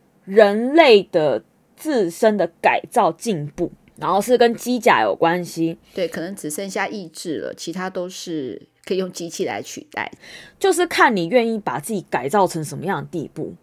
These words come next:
Speaker 2: 嗯。
Speaker 1: 那然后还有像另外一种就是人造人、仿生人。
Speaker 2: 嗯，嗯。
Speaker 1: 就是一个机器，然后A I，然后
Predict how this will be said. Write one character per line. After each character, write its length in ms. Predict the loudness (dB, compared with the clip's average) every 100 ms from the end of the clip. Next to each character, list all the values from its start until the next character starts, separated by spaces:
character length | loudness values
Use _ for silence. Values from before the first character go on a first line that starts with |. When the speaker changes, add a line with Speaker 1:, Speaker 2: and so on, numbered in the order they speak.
| _
Speaker 2:
嗯。 320 | -8 -8 -8 -14 _ -4
Speaker 1:
那 200 | -2 -2
然 160 | 0 4
后 160 | 4
还 140 | 6 4
有 200 | 6 4
像 300 | 0 -2 -2 _ -4
另 160 | 2
外 180 | 6 6
一 40 |
种 200 | 6 -2
就 120 | -4 0
是 120 | 2
人 200 | 0 2
造 200 | 4 4
人、 280 | 0 -12 -14 _ _ _ 0
仿 340 | 2 2 -2
生 340 | 4 6 6
人。 320 | 6 4 0 -18 _ -10
Speaker 2:
嗯， 160 | -8 -6
嗯。 160 | -6 0
Speaker 1:
就 100 | 0
是 120 | 0
一 80 | 0
个 80 | -2
机 260 | -2 -6
器， 180 | -4 -4
然 120 | -4
后 140 | -2 -2
A 160 | 0 0
I， 360 | -2 -8 -8 -8
然 140 | -6 0
后 300 | 4 4